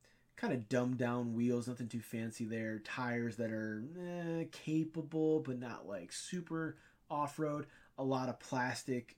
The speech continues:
black, matte black bumpers in the front grille. Um, the really cool roof rack, the safari type roof rack, and a lot of other features.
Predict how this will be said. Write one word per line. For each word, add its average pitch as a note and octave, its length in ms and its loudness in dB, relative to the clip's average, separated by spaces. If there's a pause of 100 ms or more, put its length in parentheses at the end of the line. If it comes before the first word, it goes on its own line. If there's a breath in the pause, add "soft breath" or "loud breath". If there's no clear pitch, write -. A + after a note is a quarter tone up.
black, A#2+ 440 -4 (180)
matte A#2+ 260 -6
black A2+ 280 -4 (100)
bumpers D3 560 0
in A2+ 80 -4
the G2+ 80 -6
front G2+ 320 -8
grille. D3+ 560 2 (1400 loud breath)
Um, G#2 360 -6
the A#2 100 -10 (160)
really C3+ 280 0
cool A2 280 -4
roof C#3 320 0
rack, C#3 320 0
the A#2 60 -12
safari A2+ 400 -4
type G#2 260 -6
roof B2 260 -4
rack, A#2 360 -4 (640 loud breath)
and G#2 320 -4 (100)
a G#2+ 60 -6
lot A#2 200 0
of A2+ 100 0
other A2+ 160 0
features. G#2 440 -6